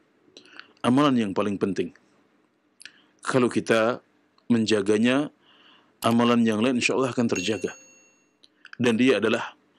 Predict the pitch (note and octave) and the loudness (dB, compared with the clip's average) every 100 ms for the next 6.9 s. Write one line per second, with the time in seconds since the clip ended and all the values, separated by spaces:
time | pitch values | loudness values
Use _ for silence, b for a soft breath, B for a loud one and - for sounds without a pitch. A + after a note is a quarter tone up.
0 | b b b - A#2+ B2 A#2+ G2+ G2+ B2 | b b b -2 2 2 2 -2 -2 0
1 | B2 A2+ G#2 A2+ G#2 F#2+ - A#2 G2 G#2+ | 2 0 -2 -4 -2 -2 0 -2 -2 -4
2 | F#2+ G2 D3+ D4+ - _ - A2 G#2+ G#2+ | -2 2 2 0 -8 _ -6 -2 0 0
3 | G#2+ G#2+ G#2+ G#2 - F2 A2 G2+ F#2 A2 | -2 -4 -4 -4 -4 -4 -4 -4 -2 0
4 | C3+ A2 - - G2 - E2+ - - _ | 0 -2 -4 -6 -6 -6 -10 -10 -14 _
5 | _ _ _ _ _ - B B B - | _ _ _ _ _ -20 B B B -10
6 | A2 C3 - D3 A#2 G#2+ G2+ E2+ | -6 -4 0 0 2 0 -2 -6